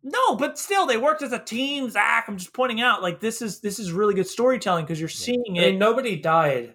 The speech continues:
Speaker 3: so they won.
Speaker 1: Yeah,
Speaker 2: Yeah.
Speaker 1: Zach.
Speaker 2: <laughs> The
Speaker 1: They did.
Speaker 2: bird, they were in a, a prickly bush. But I do like, uh, the bit when Francis and Dot fall down the crevice.
Speaker 1: Yeah.
Speaker 2: And Francis gets knocked out,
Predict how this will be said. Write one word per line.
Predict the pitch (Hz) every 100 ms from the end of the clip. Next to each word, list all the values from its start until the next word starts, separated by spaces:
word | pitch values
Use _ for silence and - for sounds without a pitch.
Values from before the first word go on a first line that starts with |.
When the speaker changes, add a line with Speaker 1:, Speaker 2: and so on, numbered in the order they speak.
| _
Speaker 3:
so | - 160
they | 156 147
won. | 143 131 113 110 _ _ _ _ 190
Speaker 1:
Yeah, | 254 285
Speaker 2:
Yeah. | 285 165 135 - - 156
Speaker 1:
Zach. | 147 165 180 180 151 147
Speaker 2:
<laughs> | - - - _ _ - -
The | 110
Speaker 1:
They | 175
did. | 107
Speaker 2:
bird, | 123 127 127 110 -
they | 131
were | 131 135
in |
a, | 135 123 107 - _ _ -
a | 120 110
prickly | - 123 - 110
bush. | 95 110 107 - - - _ -
But | 139
I | 139
do | 110 135 175 170
like, | 139 127 123 113
uh, | 113 117 107 101 - _ -
the | 113
bit | 135 135 123
when | 123 117 113 110 104
Francis | - 120 117 117 -
and | 104
Dot | 101 104 98
fall | - 104
down | 101 104 101
the | 92 95 90 92
crevice. | - 98 110 113 - - _ - -
Speaker 1:
Yeah. | 170 156
Speaker 2:
And | 110 107 104 101 101 _ _
Francis | - 113 113 110
gets | - 101
knocked | 101 104 104 -
out, | 113 95